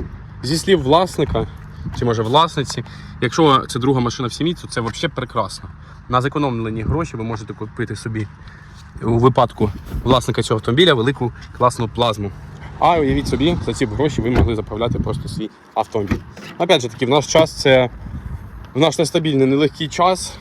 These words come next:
мати тільки лише електромобіль, це, напевно, не зовсім практично, бо, самі розумієте, яка ситуація.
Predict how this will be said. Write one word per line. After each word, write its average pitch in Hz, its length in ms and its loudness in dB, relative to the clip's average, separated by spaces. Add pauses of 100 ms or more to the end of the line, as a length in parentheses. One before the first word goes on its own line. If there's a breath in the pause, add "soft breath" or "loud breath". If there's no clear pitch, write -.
(120)
мати 131 300 -2 (300)
тільки 151 280 2
лише 131 240 2
електромобіль, 143 460 -2 (140)
це, 151 120 -6
напевно, 147 460 -2 (200)
не 139 340 4
зовсім 139 380 0
практично, 139 580 2 (340 loud breath)
бо, 117 400 6 (240)
самі 120 160 2
розумієте, 113 380 2
яка 117 120 -2
ситуація. 156 460 2